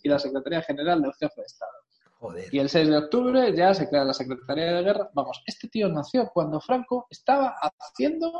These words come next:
Speaker 1: su, su administración.
Speaker 2: <laughs> Estaba ahí nombrando ministros. Mira,
Speaker 1: La
Speaker 2: en,
Speaker 1: administración de la dictadura.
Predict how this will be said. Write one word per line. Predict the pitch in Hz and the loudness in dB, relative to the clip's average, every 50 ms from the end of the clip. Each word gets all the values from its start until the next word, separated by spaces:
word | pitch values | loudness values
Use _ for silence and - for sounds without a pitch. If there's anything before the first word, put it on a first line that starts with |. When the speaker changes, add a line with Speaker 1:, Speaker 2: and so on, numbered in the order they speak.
| 339 - - | -10 -12 -12
Speaker 1:
su, | - - - - 403 381 359 - - 160 151 143 135 131 127 131 - | -14 -10 -4 -2 2 4 4 4 4 4 4 4 2 0 -4 -6 -10
su | - - 156 143 131 | -8 -4 -2 -2 -2
administración. | 127 127 123 127 127 127 135 131 - - 208 185 - - - - - - - - - - | -2 -4 -6 -8 -8 -8 -8 -6 -4 -2 -2 -2 -4 -8 -14 -16 -16 -16 -16 -8 -2 0
Speaker 2:
<laughs> | 170 | 0
Estaba | 156 147 - 175 151 156 | 2 4 4 4 4 4
ahí | 156 151 147 143 139 139 131 123 127 | 4 4 4 2 -2 -4 -6 -8 -10
nombrando | 131 131 135 143 156 156 139 | -10 -8 -8 -8 -6 -8 -10
ministros. | 123 123 123 117 - - - - | -12 -12 -16 -16 -16 -16 -8 -2
Mira, | 170 170 139 135 | 0 0 0 0
Speaker 1:
La | 135 | -2
Speaker 2:
en, | 135 139 | -2 -2
Speaker 1:
administración | 147 147 147 147 - 160 160 226 233 247 | 0 0 0 0 -2 -6 -6 -6 -4 -2
de | 233 | 0
la | 202 170 | 0 0
dictadura. | 151 143 143 - - 190 226 208 180 180 - | 0 -2 0 4 6 8 8 8 6 2 -2